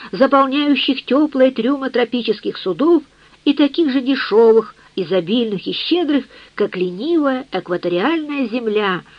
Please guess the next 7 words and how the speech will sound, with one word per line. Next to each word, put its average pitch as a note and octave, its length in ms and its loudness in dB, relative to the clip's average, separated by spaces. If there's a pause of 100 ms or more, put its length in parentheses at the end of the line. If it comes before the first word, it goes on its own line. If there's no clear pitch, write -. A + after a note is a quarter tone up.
(120)
и D4+ 120 6
все F#4+ 260 2
ее G#3+ 320 2
женщины. D#3+ 760 -6 (600)
Великие B3 600 2
названия: F#3 800 -4 (400)
Луизиана, F3+ 960 0